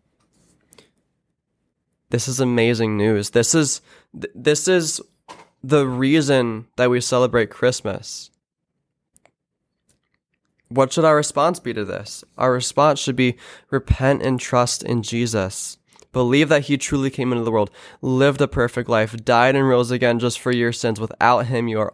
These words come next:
already condemned in your sin," according to John three eighteen. And rejoice, he has made a way for us to live forever. Be forever thankful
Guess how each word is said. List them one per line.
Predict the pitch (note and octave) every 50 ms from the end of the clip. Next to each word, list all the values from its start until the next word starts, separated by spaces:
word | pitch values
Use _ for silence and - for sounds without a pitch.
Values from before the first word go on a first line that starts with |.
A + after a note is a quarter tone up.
| -
already | - G#2+ A2 A2 G#2+ A2+ A2+ A2 A2+ A2+ A2+ A#2+ A#2+ _ _ _ _ _ _ _
condemned | - - A#2 A2 G#2 G#2+ G#2 G#2 G#2 G2+
in | G2 G2+
your | G2+ G2
sin," | G2+ - - G2+ G2+ G2
according | G2 G2 - - G#2+ G2+ G2 G2 G2 G2+
to | - -
John | G2+ G2+ G2+ G2 G2+ G2+ G2+
three | - - G#2 G#2+ A2
eighteen. | G#2+ G2+ F#2+ - - - G#2+ G2+ F#2 F#2+ F#2+ _ _ _ _ _ _ _ _ _ _ _ _ _ _ - _ _ - -
And | - D#3+ D#3+
rejoice, | E3 D#3+ D#3 D3+ C3 C#3+ D#3 E3+ E3 C#3 - -
he | D#3
has | D3+ D3 C3+
made | C#3+ C#3+ C#3 C#3 D3+ E3+ E3+
a | D#3+ D3+
way | C#3+ B2+ B2+ B2 B2 C3+ D3 C#3+
for | C#3 - - A#2+
us | A2+ - - -
to | - A#2
live | G#2+ A2 A2+ A2+ A2+ G#2+ G#2
forever. | - - G#2+ G2+ - - G#2 A2 G#2 - G#2+ G#2 - - _ _ _ _ _ _ _ _ _ _ _ _ _ _ _ _ _ _ _ _ _ _ _ _ _ _ _ _ _ _ _ _ _ _ _ _ _ _ _ _ _ _ -
Be | B2+ A#2+
forever | - - - B2 B2 A#2 A2 A#2 A2+
thankful | - - A2+ G#2+ G#2 G#2 - - - G#2+ G2+ G2 G2+